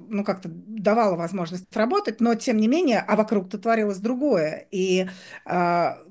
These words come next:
вот то, что транслировал, э,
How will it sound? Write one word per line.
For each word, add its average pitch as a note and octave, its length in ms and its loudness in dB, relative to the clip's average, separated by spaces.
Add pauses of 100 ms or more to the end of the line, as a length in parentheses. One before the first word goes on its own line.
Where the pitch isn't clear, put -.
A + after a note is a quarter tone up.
(580)
вот A#3+ 400 -2 (200)
то, C4 440 2
что - 180 -2
транслировал, G3+ 920 0 (280)
э, E3 180 0